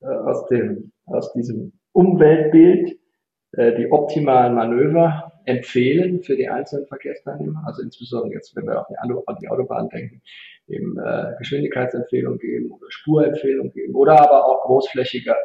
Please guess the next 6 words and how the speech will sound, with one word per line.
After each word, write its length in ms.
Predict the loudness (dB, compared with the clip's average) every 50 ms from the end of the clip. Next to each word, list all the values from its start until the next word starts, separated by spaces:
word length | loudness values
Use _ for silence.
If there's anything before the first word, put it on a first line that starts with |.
| -6 -10 -18 _ _
Navigationsempfehlungen 1300 | 2 2 4 4 4 2 0 0 0 0 0 0 0 -2 -4 -6 -8 -6 -2 -2 0 0 0 0 -2
geben, 340 | -2 -4 -4 -4 -4 -6 -8 -10
die 100 | -12 -12
vielleicht 460 | -8 -6 -4 -4 -4 -4 -6 -10 -10
über 200 | -6 -4 -4 -2
das 340 | -2 -2 -4 -6 -8 -14